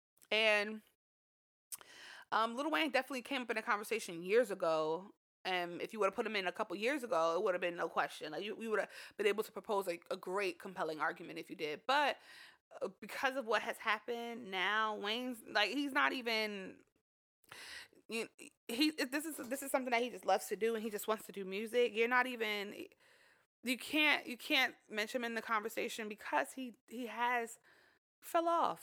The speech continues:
a bit, you know? He's definitely fell off. Of course, don't get me wrong, Dr-, Wayne is one of my favorite rappers,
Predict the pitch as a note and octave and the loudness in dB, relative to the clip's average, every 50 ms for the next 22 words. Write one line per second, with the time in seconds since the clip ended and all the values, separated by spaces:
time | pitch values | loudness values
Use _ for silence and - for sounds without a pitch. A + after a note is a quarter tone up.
0 | - - - F3 D#3+ D3+ C#3 - - - G3 F#3+ F#3+ F#3 F#3+ G3 G3+ G3 - - | -10 -10 -6 -4 -2 -2 -2 -4 -6 -8 -6 -4 -4 -2 -4 -4 -6 -6 -2 0
1 | G3 G#3 G#3+ - A#3 A#3 A#3 A3 - - G3+ F#3+ F3+ E3+ F3 F3+ - G3+ - - | 0 0 -2 -4 -8 -8 -10 -8 -4 -2 0 2 2 2 2 2 0 -2 -4 0
2 | - D#4 D#4 D#4+ D#4+ - - - - - - - - - _ - - A#3 C#4 C#4+ | 4 4 6 6 4 2 -4 -16 -18 -18 -18 -20 -20 -20 _ 2 4 4 4 4
3 | D4+ D4 C#4 C4+ B3 A#3+ A3 G3+ G#3+ - - G3 A3 A3 A#3 A#3 - A3+ A3 G#3 | 4 4 4 6 6 4 4 0 -8 -6 -2 0 0 0 0 0 0 2 2 2
4 | G3+ - G3+ G3 F#3+ F3 E3 E3 F3 - - E3+ E3+ F3 | 2 2 0 0 2 2 2 2 0 0 0 0 0 -2